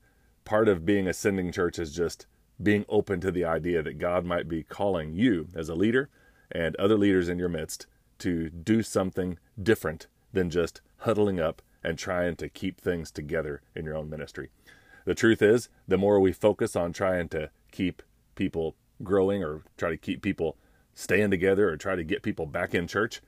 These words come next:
the more we get focused on ourselves. And really, a true growing church is gonna be a church that's focused on people outside the walls.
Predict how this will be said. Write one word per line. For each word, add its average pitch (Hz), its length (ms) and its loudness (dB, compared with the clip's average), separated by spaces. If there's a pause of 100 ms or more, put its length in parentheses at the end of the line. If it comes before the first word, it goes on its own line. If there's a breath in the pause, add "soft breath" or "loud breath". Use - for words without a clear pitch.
(440 soft breath)
the 101 100 4
more 107 200 4
we 101 100 4
get - 160 -2
focused 107 400 0
on 95 320 -2 (320)
ourselves. - 500 -2 (460 soft breath)
And 90 380 0
really, 92 420 4 (320)
a - 60 -8
true 117 340 -2
growing 85 380 0
church 92 260 -2
is 76 120 -6
gonna 82 200 -6
be 78 140 -4
a 71 40 -6
church 80 280 -6
that's - 120 -18
focused - 380 -6
on 76 160 -8
people 78 380 -8 (240)
outside 71 580 -6 (120)
the 80 100 -6
walls. 69 340 -8